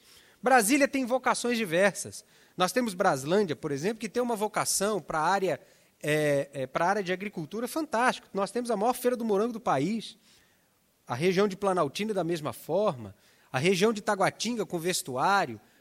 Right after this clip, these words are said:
A região de Ceilândia com comércio. O porquê não o governo, aí é uma sugestão que eu quero pra que a gente possa sair da crise.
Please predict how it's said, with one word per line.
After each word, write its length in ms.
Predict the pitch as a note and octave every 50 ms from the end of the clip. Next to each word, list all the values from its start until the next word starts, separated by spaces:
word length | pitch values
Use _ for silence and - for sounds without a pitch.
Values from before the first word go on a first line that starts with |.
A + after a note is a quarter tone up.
| _ -
A 100 | C#3+ C3+
região 380 | D#3+ F#3+ F#3 D#3+ F#3 G#3 A3+
de 120 | G#3+ G#3 G3
Ceilândia 800 | - - G#3 G3 F#3+ D3 C#3+ D#3+ F#3+ A3 A#3+ A#3 G#3 D#3 C#3 B2+
com 180 | - F3 F#3 E3+
comércio. 800 | - D#3+ C3 A#2+ C#3 F3 G3+ G#3+ G3 D3 - - - - G#2+ - _ _ _ _ _ _ _ _ _ _
O 80 | - E4+
porquê 400 | E4 F#4 F4+ D4 - - D4+ C#4
não 480 | A#3 G#3+ A3 B3 C#4 C4+ G3 C3 A2 - - _ _ _ _ _ _ _ _ _ _ -
o 100 | A3 A#3
governo, 640 | G#3+ A3+ F#3 D3 D3 F#3+ A3+ B3 A#3+ G3 D3+ C3 D3
aí 140 | E3+ G#3 B3+
é 40 |
uma 120 | C#4 C#4 B3
sugestão 680 | - C#4+ C#4 B3+ C#4 A#3 - - - A#3+ C4+ C#4 -
que 80 | - G3+
eu 80 | F3
quero 240 | - - A#3+ B3+ B3
pra 140 | - C4 B3+
que 80 | -
a 40 | C#4+
gente 160 | C4 C#4+ -
possa 300 | - - C4 D4+ D4+ D4+
sair 220 | C4 - C4 B3+ C4+
da 100 | C4+ A#3+
crise. 580 | - - F#3+ G3 A#3+ C4 C4 G3 B2 G#2+ G#2